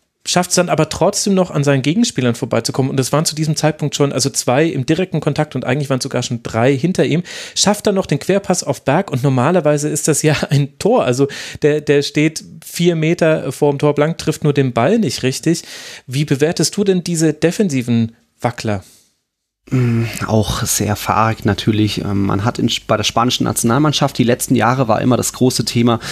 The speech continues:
Speaker 2: wer wird der Partner neben Sergio Ramos, nachdem Piqué zurückgetreten ist.
Speaker 1: Mhm.
Speaker 2: Ja, jetzt ist Ramos nicht rechtzeitig fit geworden, hat aber ja auch keine gute Saison gespielt bei Real Madrid. Und jetzt auf einmal musst du zwei neue Innenverteidiger finden. Das ist am Ende Laporte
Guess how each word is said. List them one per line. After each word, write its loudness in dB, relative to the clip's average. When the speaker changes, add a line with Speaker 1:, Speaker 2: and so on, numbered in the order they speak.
Speaker 2:
wer 2
wird -2
der 0
Partner -2
neben 0
Sergio -2
Ramos, 0
nachdem 0
Piqué 0
zurückgetreten -2
ist. -4
Speaker 1:
Mhm. -4
Speaker 2:
Ja, 4
jetzt -4
ist -4
Ramos 2
nicht 0
rechtzeitig -2
fit -2
geworden, 2
hat -2
aber 2
ja 2
auch -6
keine 0
gute 0
Saison 0
gespielt -4
bei 2
Real 0
Madrid. 0
Und 2
jetzt 2
auf 0
einmal 4
musst 0
du 2
zwei 0
neue 2
Innenverteidiger 0
finden. 2
Das 0
ist -2
am 2
Ende 2
Laporte 0